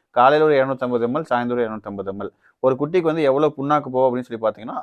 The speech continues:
ஐம்பதுல இருந்து எழுபத்தஞ்சு கிராம் வந்து ஒரு குட்டிக்காக புண்ணாக்கு வந்து போகுங்க. இதை நம்ம வந்து கலக்கி வச்சிடலாம் அப்படிங்கிறத சொல்லுவாங்க. ஆனா கலக்கி வச்சோம்னா நம்ம அந்த அளவு இருக்கு இல்லைங்க, அந்த அளவு வந்து கரெக்டா கொடுக்குறோமா அப்படிங்கிறது நமக்கு வந்து சரியா தெரியாது.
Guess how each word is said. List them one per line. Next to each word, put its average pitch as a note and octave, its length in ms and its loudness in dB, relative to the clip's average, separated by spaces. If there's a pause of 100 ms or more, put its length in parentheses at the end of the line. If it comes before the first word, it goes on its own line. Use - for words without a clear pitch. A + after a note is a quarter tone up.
ஐம்பதுல C3+ 380 -2
இருந்து C3+ 240 -6
எழுபத்தஞ்சு A2+ 420 -6
கிராம் A2+ 280 -6
வந்து A2+ 180 -14
ஒரு C#3 140 -10
குட்டிக்காக A#2 640 -12
புண்ணாக்கு A2 380 -10
வந்து A2 160 -16
போகுங்க. F#2+ 360 -14 (400)
இதை B2+ 100 -4
நம்ம C3 160 -2
வந்து D#3 160 -6
கலக்கி D#3 300 0
வச்சிடலாம் C3+ 440 0
அப்படிங்கிறத B2+ 420 -6
சொல்லுவாங்க. A#2 540 -4
ஆனா B2 180 -8
கலக்கி C#3+ 320 -6
வச்சோம்னா C3+ 420 -6 (380)
நம்ம B2 180 -2 (640)
அந்த A#2 180 -8 (140)
அளவு C#3 260 2
இருக்கு A#2+ 180 -2
இல்லைங்க, A2+ 200 -8
அந்த A2 120 0
அளவு C#3 180 0
வந்து C3+ 180 -6
கரெக்டா A#2+ 280 -2
கொடுக்குறோமா C3 460 -6
அப்படிங்கிறது A2+ 360 -8
நமக்கு G2+ 200 -14
வந்து G#2+ 140 -16
சரியா G#2+ 240 -6
தெரியாது. G2 440 -6